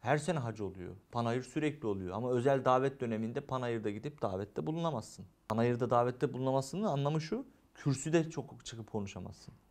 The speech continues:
Herkese açık panayırlarda şe-, şehir kürsüleri var mesela, orada konuşamazsın ama biriyle özel ilişkin üzerinden yürütebilirsin. Birebir temas yani, birebir markajın dönemi yani. Bugün en büyük ihmalimiz o.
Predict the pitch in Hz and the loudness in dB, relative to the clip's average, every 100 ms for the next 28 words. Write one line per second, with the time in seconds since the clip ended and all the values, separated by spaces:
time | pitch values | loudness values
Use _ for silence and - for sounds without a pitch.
0 | _ 120 120 127 117 113 - 123 - 113 | _ 0 2 2 2 2 0 -8 -4 0
1 | 110 110 110 107 117 165 165 - - 123 | 0 0 0 -2 0 -2 -4 -12 -8 -2
2 | 123 120 110 - 110 107 101 98 107 - | -2 -2 -10 -4 0 2 0 -4 -8 -8
3 | - - - _ - 120 143 147 160 151 | -8 -10 -16 _ 0 0 0 -4 -4 -4
4 | 143 107 - 117 107 - _ _ - 143 | -6 -6 -4 -4 -4 -8 _ _ -2 2
5 | 151 143 135 143 135 151 143 135 - 151 | 4 6 6 6 6 6 6 2 -2 -2
6 | 120 113 104 110 175 214 - _ 143 139 | 0 0 -2 -2 -4 -4 -14 _ -2 -2
7 | 135 135 127 117 107 113 180 220 208 196 | 0 -2 -2 -4 -6 0 6 8 6 2
8 | 143 113 98 - 92 - - 127 151 165 | 2 0 -2 -6 -8 -8 -8 2 4 6
9 | 165 131 98 - 98 92 92 _ _ 117 | 6 4 0 -4 -12 -12 -14 _ _ 0
10 | 113 107 101 87 87 - - - - 170 | 0 0 -4 -8 -14 -20 -20 -20 -8 -4
11 | 170 190 185 165 160 151 143 139 139 135 | 0 2 0 0 -4 -4 0 0 0 -4
12 | 120 95 | -6 -6